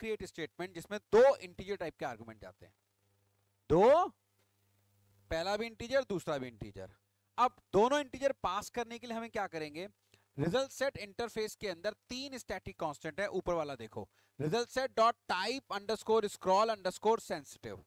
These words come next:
दूसरा है result set dot type underscore scroll underscore insensitive, तीसरा है type underscore forward underscore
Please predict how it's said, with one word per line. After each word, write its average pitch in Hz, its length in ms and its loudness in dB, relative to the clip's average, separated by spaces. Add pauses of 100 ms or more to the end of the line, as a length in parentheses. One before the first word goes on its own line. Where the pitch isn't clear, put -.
(640)
दूसरा 233 400 0
है 254 240 -4
result 170 340 -6
set 247 320 -4
dot 208 200 2 (120)
type 214 400 -2
underscore 208 420 0
scroll 208 320 4
underscore 226 540 4 (480)
insensitive, 190 720 -8 (320)
तीसरा 240 400 -2
है 254 140 -2 (160)
type 226 400 -2
underscore 240 460 4
forward 214 560 6
underscore 233 600 6